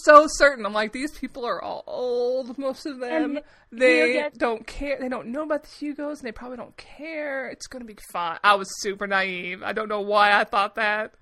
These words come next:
Speaker 2: Yeah.
Speaker 1: What a mess.
Speaker 2: Well, it's this week, but let's not, not,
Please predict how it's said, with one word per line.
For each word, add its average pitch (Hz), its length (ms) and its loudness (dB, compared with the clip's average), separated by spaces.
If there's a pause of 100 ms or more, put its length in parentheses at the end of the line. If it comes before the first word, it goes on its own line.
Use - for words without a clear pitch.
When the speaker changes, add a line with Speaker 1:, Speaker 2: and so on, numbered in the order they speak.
(220)
Speaker 2:
Yeah. 226 600 -8 (100)
Speaker 1:
What 226 300 -2
a 202 40 -6
mess. 185 420 -8 (1500)
Speaker 2:
Well, 277 140 -4
it's 285 200 -4
this - 240 -12
week, 262 300 -14
but 262 120 -8
let's 262 200 -10
not, 233 260 -12
not, 240 180 -12